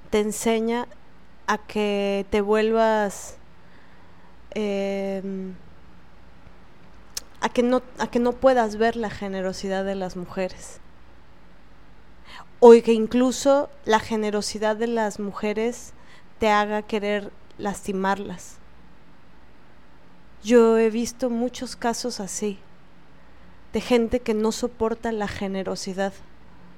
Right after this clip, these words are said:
y que entonces cree que eso te hace, eh, débil, y alguien débil, o sea, esa persona se cree por encima de ti,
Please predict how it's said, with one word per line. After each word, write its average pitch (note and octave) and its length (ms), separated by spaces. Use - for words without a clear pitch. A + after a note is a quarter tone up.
y A3+ 120
que A3 120
entonces A3 540
cree A3 360
que A3 260
eso A3 300
te A3 180
hace, G3+ 800
eh, F#3+ 680
débil, G#3 520
y A#3 180
alguien G#3+ 460
débil, A3 560
o G#3+ 100
sea, G#3 400
esa G#3 300
persona G#3 460
se G#3 160
cree G3+ 220
por G3+ 200
encima G3 500
de F3+ 100
ti, G#3 300